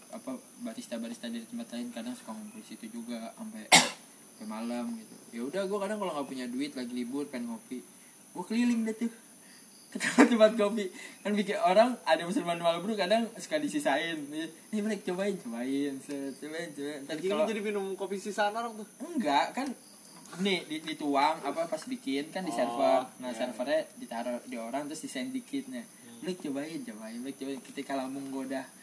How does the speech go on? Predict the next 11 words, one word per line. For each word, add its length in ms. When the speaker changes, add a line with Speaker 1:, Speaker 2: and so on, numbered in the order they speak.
Speaker 1:
"Ah, 140
cukup 320
nih," 180
balik 380
gua. 180
Speaker 2:
Enak. 320
Speaker 1:
Enak 420
dong 240
lah. 140
Speaker 2:
Bisa 320
begitu. 400